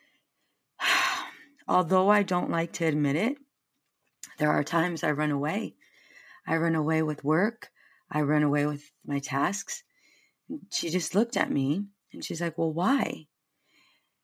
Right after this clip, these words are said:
And I just said, I was like, "Mama, because sometimes it's so hard to just sit down like I'm doing right now. But what you just taught me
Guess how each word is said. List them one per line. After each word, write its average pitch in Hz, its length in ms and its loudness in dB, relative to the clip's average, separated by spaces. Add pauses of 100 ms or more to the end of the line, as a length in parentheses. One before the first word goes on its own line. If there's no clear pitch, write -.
(140)
And 185 160 2
I 180 120 2
just 180 280 -2
said, 165 260 0
I 170 120 -2
was 175 140 -6
like, 175 140 -2
"Mama, 175 480 2 (1040)
because 180 340 -2
sometimes 185 840 -2 (220)
it's 170 220 -4
so 160 200 0
hard 156 360 -4
to 160 100 -6
just 151 320 -6
sit - 180 -6
down 151 400 -2 (1300)
like 170 160 0
I'm 170 120 0
doing 147 240 0
right 147 160 -2
now. 143 240 -6 (1080)
But 170 140 0
what 170 160 0
you 185 160 2
just 196 260 -4
taught 196 240 0
me 151 260 -2